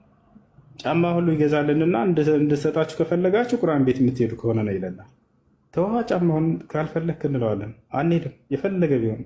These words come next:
ቁርአን ቤት አንወድም ነበር።» በቃ ለምኖን ምን ብሎን በቃ እምቢ ብለነዋል።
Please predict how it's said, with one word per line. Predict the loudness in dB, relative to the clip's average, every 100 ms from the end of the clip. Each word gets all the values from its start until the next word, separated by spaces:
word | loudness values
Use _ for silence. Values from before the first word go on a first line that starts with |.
| -10
ቁርአን | -4 -2 0
ቤት | -2
አንወድም | 0 2 2 0 -2
ነበር።» | -6 -16 -20 _ _ _ _ _ _ _ _ _ _ -20 _ _ _ -14
በቃ | -10 -4
ለምኖን | 0 2 2 2 2 2
ምን | 2 2
ብሎን | 2 2
በቃ | 2 2
እምቢ | 0 2
ብለነዋል። | 2 0 -4 -10